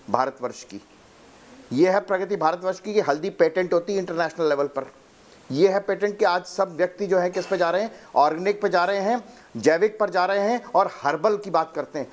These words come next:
हर चीज़ herbal, हर चीज़ herbal। एक बात, ये भारत की बात कर रहा हूँ मैं। मैं महत्वपूर्ण बात ये बता दूँ कि जिन लोगों ने इससे पहले का इतिहास कभी पढ़ा ही नहीं, उनको क्या मालूम होगा। और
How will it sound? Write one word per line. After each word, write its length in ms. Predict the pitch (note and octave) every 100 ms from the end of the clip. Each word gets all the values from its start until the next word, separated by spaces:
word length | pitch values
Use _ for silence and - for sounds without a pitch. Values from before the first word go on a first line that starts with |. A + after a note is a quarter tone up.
| -
हर 200 | D3 G3 G3+ -
चीज़ 220 | A3 F#3
herbal, 380 | D3+ D#3+ F#3 A#2 - - -
हर 160 | E3+
चीज़ 280 | - G3+ G3+
herbal। 280 | C#3 A#2+ A2+ - - F#3
एक 240 | D#3+ A2
बात, 200 | A2 F2+ - - -
ये 100 | E3
भारत 360 | F#3+ C3+ C#3+ -
की 60 | A#2+
बात 220 | G2+ -
कर 100 | F#2
रहा 120 | F2
हूँ 80 | E2+
मैं। 100 | E2+ - - - B2+
मैं 140 | D#3+
महत्वपूर्ण 500 | D#3+ B2+ - E3+ A3
बात 220 | C#3+ B2
ये 60 | A#2+
बता 220 | G2+ F#2+
दूँ 220 | F2+ B2 - - -
कि 80 | E3+
जिन 280 | B2 C#3 E3
लोगों 280 | A2+ G2 G2+
ने 200 | A2 - B2+
इससे 240 | - D3+
पहले 340 | D3+ A2 A2+
का 100 | C3+
इतिहास 400 | - - - B2 -
कभी 140 | C3
पढ़ा 280 | D#3 F#2+ G#2
ही 120 | C#3+
नहीं, 160 | A#2 A#2+
उनको 260 | D#3 C#3
क्या 260 | F#3 E3+ F3
मालूम 300 | G#3+ A3 G3
होगा। 260 | C#3+ G2+ - - - -
और 160 | B2+